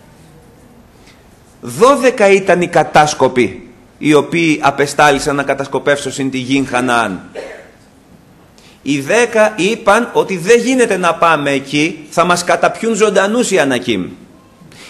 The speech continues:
Οι δύο είπαν, «Όχι, είναι ψωμίον δι' μας, ο Θεός μας δίνει τη γη».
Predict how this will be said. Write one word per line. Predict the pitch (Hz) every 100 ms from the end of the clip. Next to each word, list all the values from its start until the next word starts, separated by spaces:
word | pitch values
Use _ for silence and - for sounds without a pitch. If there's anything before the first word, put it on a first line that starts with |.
| -
Οι | - 165
δύο | 147 220 277 226
είπαν, | 240 247 247 254 -
«Όχι, | 208 277 262 196 113 - -
είναι | 196 233
ψωμίον | - - 233 254 330 247
δι' | 208 185
μας, | 165 190 - -
ο | 214
Θεός | 220 254 294 240
μας | 233
δίνει | 185 165
τη | 139
γη». | 123 110 80